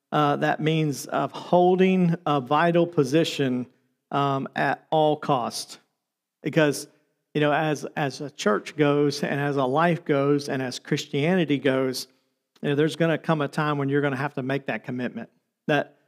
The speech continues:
no matter what happens, you're gonna endure, that you're going to, um, you're going to endure the hardship, you're gonna endure the suffering,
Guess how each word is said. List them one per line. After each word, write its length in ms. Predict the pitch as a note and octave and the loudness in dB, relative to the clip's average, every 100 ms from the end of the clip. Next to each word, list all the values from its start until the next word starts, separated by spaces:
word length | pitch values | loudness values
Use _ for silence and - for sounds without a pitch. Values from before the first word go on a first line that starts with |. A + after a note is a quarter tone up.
| _ - | _ -4
no 80 | D3 | 0
matter 280 | D#3 C#3+ | 2 2
what 200 | C#3 E3 | 4 4
happens, 480 | D#3 E3 D3+ C#3+ B2+ | 4 0 -2 -4 -4
you're 120 | C#3 | 0
gonna 220 | D3+ D3+ C#3 | 0 0 0
endure, 640 | C#3 C#3 C#3+ C3+ A#2+ B2 _ | -4 0 2 2 -2 -6 _
that 200 | - C3+ | -8 -2
you're 100 | E3+ | 0
going 240 | D#3 D3+ C#3 | 2 0 0
to, 380 | D3+ D3 C3+ - _ _ - | 2 2 2 -2 _ _ -4
um, 320 | C#3+ C#3 C#3 | -2 0 0
you're 160 | D#3 F3+ | 2 4
going 280 | E3+ E3 D#3+ | 4 2 0
to 180 | D3 | 0
endure 480 | C3 C#3 A#2+ D#3 F3 | 0 -2 2 4 6
the 140 | E3+ D3+ | 4 2
hardship, 560 | D#3+ C#3+ - D3 C#3 | 2 0 0 -2 0
you're 100 | D3 | 0
gonna 160 | D#3 C#3+ | 2 0
endure 460 | C3+ C3 D3+ E3 | -2 0 4 4
the 120 | D#3 D3+ | 4 0
suffering, 720 | - D3+ C#3+ C#3+ C3+ C3 | 2 0 0 -4 -2 -4